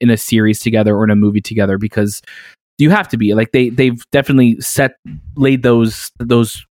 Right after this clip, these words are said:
breadcrumbs at this point where we're gonna have to see them, and we have to turn her, I guess, into, not that she was a, a bad guy,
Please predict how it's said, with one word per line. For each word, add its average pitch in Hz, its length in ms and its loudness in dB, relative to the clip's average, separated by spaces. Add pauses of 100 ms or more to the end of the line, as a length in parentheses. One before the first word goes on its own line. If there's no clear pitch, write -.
(180)
breadcrumbs 123 500 0
at 107 120 -4
this 123 120 -2
point 110 240 -2
where 107 140 0
we're 110 100 -2
gonna 113 200 2
have 113 240 -2
to 113 80 -6
see 117 180 0
them, 143 180 0
and 113 160 0 (460)
we 135 100 4
have 127 260 0
to 113 220 0 (200)
turn 131 280 0
her, 120 260 0
I 113 60 2
guess, 113 320 -2
into, 113 480 2 (560)
not 208 160 0
that 226 120 -2
she 190 120 0
was 151 200 2
a, - 140 -4
a 123 100 0
bad 151 340 -2
guy, 113 420 0